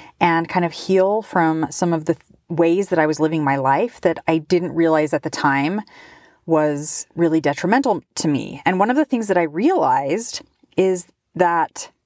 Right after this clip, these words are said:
I was a huge people pleaser. This is something that I'm still working on. I'm not perfect at it. I still do want to please people in my life, but I recognize now more than ever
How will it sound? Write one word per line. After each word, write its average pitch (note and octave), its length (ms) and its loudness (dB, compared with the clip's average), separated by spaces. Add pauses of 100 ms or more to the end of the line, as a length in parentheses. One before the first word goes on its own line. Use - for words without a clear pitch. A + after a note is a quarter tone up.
(220)
I G3 260 0
was G#3+ 140 0
a G3 60 -2
huge F#3 500 0
people F3 240 0
pleaser. - 500 -4 (160)
This C4 240 2
is C#4 80 -4
something D#4 240 2
that D4 100 0
I'm G#3+ 100 0
still G3 320 0
working D3 280 -6
on. D#3+ 160 -8
I'm F#3+ 140 0
not G#3+ 160 0 (140)
perfect - 340 -2
at C#3 160 0
it. G#3 240 -2 (560)
I G3 80 0
still G3 640 0 (460)
do F#3+ 260 2
want F3 320 0
to F#3 160 -2
please F#3 300 -2
people E3 240 0
in D#3+ 160 -4
my D#3 100 2
life, D3 460 -2 (480)
but G3+ 100 2
I F#3 120 2
recognize F3 800 0
now D3+ 400 2
more E3+ 240 -2
than D#3 180 -4
ever G3+ 560 0